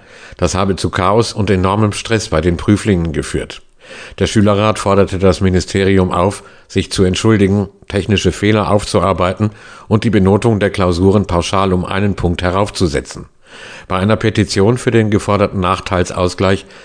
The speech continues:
kamen bis gestern Abend bereits mehr als achtzehntausend Unterschriften zusammen.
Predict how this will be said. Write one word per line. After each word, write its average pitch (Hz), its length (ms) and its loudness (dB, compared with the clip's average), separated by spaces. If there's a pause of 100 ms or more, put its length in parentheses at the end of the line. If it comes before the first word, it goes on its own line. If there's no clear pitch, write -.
(140)
kamen 95 360 0
bis 90 180 0
gestern 95 320 -2
Abend 87 260 0
bereits 90 320 0
mehr 90 180 0
als 90 160 -2
achtzehntausend 87 760 -2
Unterschriften 90 640 -2
zusammen. 67 420 -8